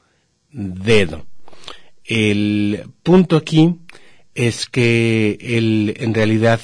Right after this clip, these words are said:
hace un poco de historia y cuenta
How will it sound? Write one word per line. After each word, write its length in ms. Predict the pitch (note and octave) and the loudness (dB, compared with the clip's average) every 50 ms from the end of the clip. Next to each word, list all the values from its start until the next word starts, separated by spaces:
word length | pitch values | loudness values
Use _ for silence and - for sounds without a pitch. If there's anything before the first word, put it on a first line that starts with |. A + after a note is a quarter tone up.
| - - - | -6 -14 -10
hace 340 | - B2 G2+ - - B2 A#2+ | -8 -8 -8 -6 -4 -2 0
un 160 | A#2 A#2 G#2+ | 0 0 -2
poco 260 | - B2 A2+ - B2 | -2 -4 -4 -2 -2
de 100 | A#2 A#2+ | 0 -2
historia 680 | A2 - - - C3 A#2+ A#2 B2 A#2+ A#2 B2 B2 - _ - | -2 -4 -4 -4 -2 -2 0 0 0 0 -2 -4 -8 _ -4
y 340 | C3 C3+ C3 C3+ C#3+ C3+ - - _ _ _ _ _ _ _ _ _ _ _ _ _ _ _ _ _ _ - | -2 0 0 0 0 -2 -6 -12 _ _ _ _ _ _ _ _ _ _ _ _ _ _ _ _ _ _ 0
cuenta 560 | - D3+ D3 C#3+ C3+ B2 - - F#2+ - - | 4 6 6 6 4 2 0 -4 -6 -6 -8